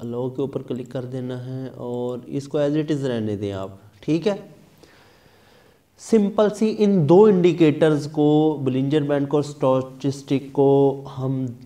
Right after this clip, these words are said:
combine use करेंगे। और कैसे यूज़ करेंगे उसको आपने गोल्ड के ऊपर सिर्फ apply करना है। बहुत ही आसान स्ट्रेटजी है, अगर आप इसको सही से समझ के सही से apply करेंगे तो इंशाल्लाह हंड्रेड परसेंट आपको इसका result मिलेगा।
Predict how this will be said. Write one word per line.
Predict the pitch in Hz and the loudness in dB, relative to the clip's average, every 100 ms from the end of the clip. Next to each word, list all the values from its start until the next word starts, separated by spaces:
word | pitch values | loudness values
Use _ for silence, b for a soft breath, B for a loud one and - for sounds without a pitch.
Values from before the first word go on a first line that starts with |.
| - | -12
combine | - 135 127 123 147 180 | -4 -4 -2 2 4 4
use | 175 160 156 | 4 4 2
करेंगे। | - 156 156 151 147 151 | 0 0 2 0 0 0
और | 151 139 135 143 | 2 0 -2 -2
कैसे | 175 170 196 | -2 2 0
यूज़ | 165 170 160 | 2 0 0
करेंगे | 170 156 156 156 | -2 0 -2 -2
उसको | 156 151 151 | -4 -4 -6
आपने | - 139 139 151 156 156 151 135 | -2 -6 -4 -4 0 0 -2 -4
गोल्ड | 143 190 240 208 | 4 6 6 4
के | 202 | 2
ऊपर | 185 160 | 2 -2
सिर्फ | 175 151 151 | -2 -4 -6
apply | 139 135 135 | -4 0 0
करना | 135 131 135 135 | 0 -2 -2 -4
है। | 135 139 139 139 B B B B | -6 -4 -4 -6 B B B B
बहुत | 127 131 156 175 175 | -6 -2 0 0 0
ही | 196 | -4
आसान | 196 160 - 156 160 | -2 -4 -6 -4 -4
स्ट्रेटजी | 160 160 151 151 160 | -4 -4 -4 -2 0
है, | 165 160 | 0 -2
अगर | 156 156 165 | -6 -4 0
आप | 156 151 | 0 -2
इसको | 143 - 151 | -8 -4 -4
सही | - 151 185 | -2 0 0
से | 165 180 | 2 0
समझ | 185 151 147 | 0 -2 -2
के | 160 | -4
सही | 147 151 | 0 2
से | 151 160 | 2 0
apply | 147 139 139 | -2 -2 -2
करेंगे | 143 143 139 | -2 -2 -2
तो | 143 143 | -2 -2
इंशाल्लाह | 143 139 151 127 127 135 139 139 B B B - | -4 -4 -4 -4 -2 -2 -2 -6 B B B -4
हंड्रेड | 156 160 170 160 156 | -2 2 0 0 0
परसेंट | 180 175 196 180 | -2 0 -4 0
आपको | 160 147 151 | 0 0 -2
इसका | 143 147 | 0 0
result | 127 110 117 113 | -2 0 0 0
मिलेगा। | 110 95 90 90 | -4 -6 -6 -8